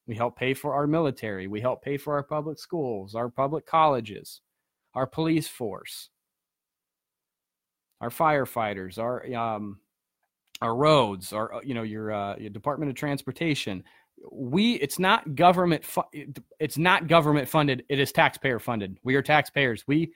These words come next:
especially the middle class, w-, when we pay ninety percent of the taxes in this country, we help pay for, actually not help, we pay for the government.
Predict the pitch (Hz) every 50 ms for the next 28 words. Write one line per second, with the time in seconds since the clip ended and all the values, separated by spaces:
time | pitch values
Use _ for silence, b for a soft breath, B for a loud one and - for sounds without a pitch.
0 | b b 135 127 - 202 190 - 185 160 160 175 170 160 160 - 156 147 - -
1 | 113 107 135 139 143 151 156 151 - 180 170 147 147 147 156 160 156 135 147 147
2 | 135 160 160 151 139 131 120 - - - 160 156 147 143 - 135 120 131 127 127
3 | 117 - - 143 135 113 - 104 98 B B B B B B B _ - 123 160
4 | 160 160 160 160 156 160 _ - - 151 147 143 143 - _ - - 143 143 139
5 | 131 - - 135 131 127 123 117 110 _ _ _ _ - 135 139 - 139 131 131
6 | 135 131 - _ _ _ - 117 - - 143 131 - - - 123 131 156 151 135
7 | 131 - - 156 151 139 - 143 151 131 127 113 139 135 113 104 101 92 85